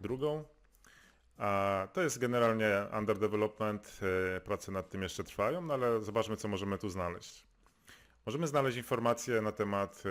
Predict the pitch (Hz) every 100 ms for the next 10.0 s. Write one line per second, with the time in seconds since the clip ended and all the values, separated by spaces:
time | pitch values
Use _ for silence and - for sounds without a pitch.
0 | 95 - 101 107 98 90 - 90 90 101
1 | 95 98 87 - 101 92 - 92 87 -
2 | - 92 87 - 113 135 135 117 101 104
3 | 95 101 101 95 110 101 95 95 95 -
4 | 87 95 151 - - _ _ _ 185 156
5 | 135 131 117 110 95 110 107 110 - 104
6 | 110 104 110 101 98 - 104 95 92 90
7 | 90 - 95 95 92 90 95 104 87 95
8 | 101 120 120 107 92 90 90 101 104 101
9 | 92 92 92 - 92 - 98 - 98